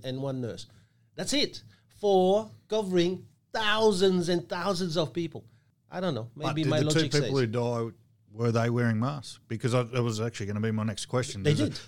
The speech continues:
Speaker 2: there's
Speaker 1: They
Speaker 2: a lot of healthcare workers getting it, and not in Australia, but in other countries dying from it.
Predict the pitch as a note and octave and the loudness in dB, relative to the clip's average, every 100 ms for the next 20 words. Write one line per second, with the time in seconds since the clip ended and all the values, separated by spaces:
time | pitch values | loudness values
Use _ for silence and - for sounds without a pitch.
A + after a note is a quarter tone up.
0 | - A#2+ A#2+ C#3 C3+ A#2 A2+ - A#2 A2+ | -2 0 4 4 4 2 0 -2 -2 2
1 | A#2 G#2+ G2+ F2 _ A#2+ A#2 F#2 A2+ E3+ | 0 0 -6 -10 _ -4 -4 -2 -4 -6
2 | - _ _ _ _ _ _ G#2 G#2 G#2 | -12 _ _ _ _ _ _ -10 -8 -6
3 | G2+ A2 A2+ G#2 G2+ F#2 - B2+ B2+ G#2 | -8 -2 0 0 -2 -6 -4 0 0 0
4 | G#2 G#2+ - A2 A2 A#2+ A#2 A2 G2+ G2 | -4 -8 -8 -10 -6 -4 -4 -6 -6 -8
5 | E2 A2+ C3 B2 A2 F2 E2 B2+ | -4 -2 0 0 -2 -8 -6 -8